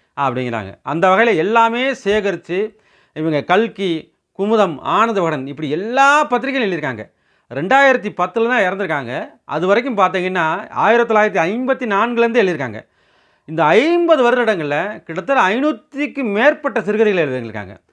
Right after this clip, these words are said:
அந்த சிறுகதைகளிலிருந்து ஒரு அறுபது சிறுகதைகளை மட்டும்தான் இவங்க தேர்ந்தெடுத்திருக்காங்க. இதுல ஒரு சிறுகதை தான்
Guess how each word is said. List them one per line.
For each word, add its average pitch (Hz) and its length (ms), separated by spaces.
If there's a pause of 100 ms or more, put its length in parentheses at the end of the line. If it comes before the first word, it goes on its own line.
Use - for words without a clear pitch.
(300)
அந்த 262 400
சிறுகதைகளிலிருந்து 196 920
ஒரு 160 280
அறுபது 269 480
சிறுகதைகளை 233 520
மட்டும்தான் 196 720
இவங்க 160 260
தேர்ந்தெடுத்திருக்காங்க. 123 840 (420)
இதுல 180 640
ஒரு 247 240
சிறுகதை 233 360
தான் 202 220